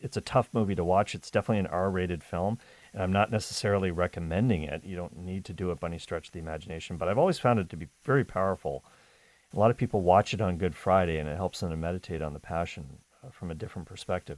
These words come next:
But there's a scene in the movie where the devil is kind of trying to intimidate Mary.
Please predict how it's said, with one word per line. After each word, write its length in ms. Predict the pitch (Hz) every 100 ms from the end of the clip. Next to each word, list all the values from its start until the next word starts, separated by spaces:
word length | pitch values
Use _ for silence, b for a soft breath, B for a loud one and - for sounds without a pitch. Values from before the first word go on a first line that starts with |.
| -
But 200 | 90 78 - b b b b b b -
there's 180 | 127 110
a 40 |
scene 300 | - 143 151
in 80 | 131
the 80 | 104
movie 380 | 104 117 95
where 380 | 82 87 82 80 - _ _ _ _ _ _ _ _ _ - -
the 80 | -
devil 500 | 92 98 107 98 85 -
is 480 | 95 87 82 - - _
kind 220 | - 110
of 220 | 95 90 - b b b b b b _
trying 260 | - 131 135
to 80 |
intimidate 580 | 104 - 123 110 90 -
Mary. 500 | 92 92 85 76 76